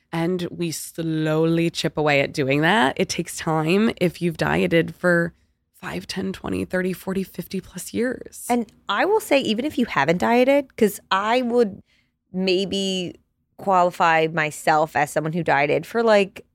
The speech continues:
Speaker 2: a few years.
Speaker 1: Yeah.
Speaker 2: It was never in, it was after college when it
Speaker 1: Yeah.
Speaker 2: started. And it started with the whole me dealing with digestive health issues, trying
Speaker 1: Yeah.
Speaker 2: to navigate that. It was good intention, and then
Speaker 1: Of
Speaker 2: it was
Speaker 1: course.
Speaker 2: horrible impact.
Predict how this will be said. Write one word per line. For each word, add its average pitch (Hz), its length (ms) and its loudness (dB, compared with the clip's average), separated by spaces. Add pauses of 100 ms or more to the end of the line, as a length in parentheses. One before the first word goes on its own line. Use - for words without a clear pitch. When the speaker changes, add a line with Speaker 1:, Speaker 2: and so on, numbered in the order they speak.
(280)
Speaker 2:
a 269 60 0
few 147 380 -4
years. 202 580 2
Speaker 1:
Yeah. 202 260 0
Speaker 2:
It 196 140 4
was 175 140 -2
never 196 340 4
in, 180 320 0
it 196 80 4
was 185 220 2
after 175 280 4
college 180 380 2
when 165 140 0
it - 80 -10
Speaker 1:
Yeah. 202 80 -6
Speaker 2:
started. 156 440 2 (400)
And 175 140 0
it - 160 -4
started 180 320 4
with 175 200 -2
the 165 140 0
whole 160 680 2 (120)
me 170 280 -2
dealing 156 220 2
with 156 80 -10
digestive 135 360 -6
health 311 220 2
issues, 262 500 0
trying 185 200 2
Speaker 1:
Yeah. 165 120 0
Speaker 2:
to 165 40 0
navigate 220 500 2
that. 202 280 2 (380)
It 208 140 4
was 180 100 2
good - 220 2
intention, 185 640 2
and 165 140 2
then 175 100 6
Speaker 1:
Of 165 60 2
Speaker 2:
it - 20 -2
was 170 100 0
Speaker 1:
course. 381 140 -2
Speaker 2:
horrible 170 320 4
impact. - 640 -2